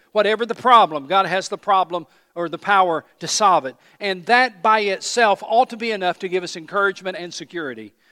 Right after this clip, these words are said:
just knowing that God is able. Yet there's more. The Bible says not only is God able, but Paul paints this picture in verse twenty. Not only is God able, but he's able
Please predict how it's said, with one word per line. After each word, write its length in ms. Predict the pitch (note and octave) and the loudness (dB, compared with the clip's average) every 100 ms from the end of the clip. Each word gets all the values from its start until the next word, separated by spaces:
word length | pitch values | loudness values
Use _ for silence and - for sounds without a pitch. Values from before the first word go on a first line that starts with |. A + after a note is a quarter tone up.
| _ - | _ -10
just 220 | G#3+ G3 | -10 -6
knowing 400 | G#3 A#3+ F#3+ F3 | 0 0 0 -2
that 220 | F3+ D#3+ | -4 -2
God 500 | F#3 G3+ G#3+ A3 F3+ - _ _ | 2 6 6 6 2 -16 _ _
is 200 | F3 E3 - | -10 -8 -4
able. 560 | F#3+ F3 C3+ G#2+ - _ _ _ _ _ _ _ _ _ | -4 -4 -8 -8 -12 _ _ _ _ _ _ _ _ _
Yet 220 | D3 E3 | -10 -8
there's 200 | D#3 D#3 | -8 -10
more. 460 | F#3 G3+ C#3+ G2+ - _ _ _ _ _ _ _ - | -4 -4 -4 -6 -14 _ _ _ _ _ _ _ -8
The 80 | F#3 | 2
Bible 280 | G#3+ C4 | 2 2
says 240 | A#3+ A3 F#3+ | 0 -4 -2
not 160 | A3 | -2
only 240 | A#3+ D4+ D4 | 0 -2 -4
is 140 | G3 | -2
God 180 | G#3+ G3 | 0 2
able, 340 | G#3+ G#3 C#3 | 2 -2 -6
but 200 | D3 F3+ | -6 -8
Paul 240 | - G#3 A#3 | -4 -2 -2
paints 320 | A#3+ G#3+ - | -6 -10 -12
this 160 | A3 - | -14 -12
picture 260 | F#3 - | -14 -14
in 80 | E3+ | -14
verse 180 | F3+ - | -12 -12
twenty. 320 | E3 C#3 D3 _ _ _ - | -14 -14 -14 _ _ _ -6
Not 140 | G#3 | -2
only 220 | B3+ D4+ C4 | 0 0 -2
is 80 | |
God 220 | A#3 G#3 G#3 | 0 0 2
able, 280 | A3+ F#3 | -2 -4
but 160 | F3 G3 | -4 -2
he's 200 | A3 F#3 | -4 0
able 440 | B3+ B3 G3 F#3+ | -2 0 -2 -2